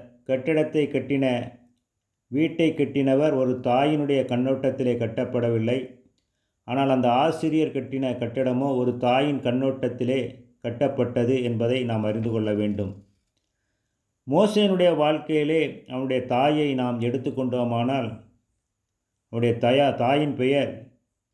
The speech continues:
யொகபேத். யாத்திராகமம் இரண்டாம் அதிகாரத்திலே இந்த, இந்த தாயை குறித்து நாம் பார்க்கலாம்.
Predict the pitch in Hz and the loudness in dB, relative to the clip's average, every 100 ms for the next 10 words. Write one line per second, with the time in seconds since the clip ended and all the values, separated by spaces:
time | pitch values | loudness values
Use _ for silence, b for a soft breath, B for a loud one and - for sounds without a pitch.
0 | _ _ 120 123 147 139 139 139 - _ | _ _ -4 0 0 2 0 -2 -16 _
1 | _ _ _ _ _ _ _ _ _ _ | _ _ _ _ _ _ _ _ _ _
2 | _ _ - 139 151 156 151 151 151 143 | _ _ 0 0 2 2 2 2 0 0
3 | 123 139 160 151 135 139 131 123 139 147 | -2 0 2 2 2 2 0 0 0 0
4 | 127 127 123 120 127 123 120 120 135 135 | 0 0 0 0 0 0 0 2 2 2
5 | 131 123 123 143 135 - - - 113 113 | 0 -2 -2 -2 -2 -4 -12 -12 -8 -6
6 | 113 - 117 120 113 113 120 135 - | -6 -6 -2 -2 -2 0 0 -2 -10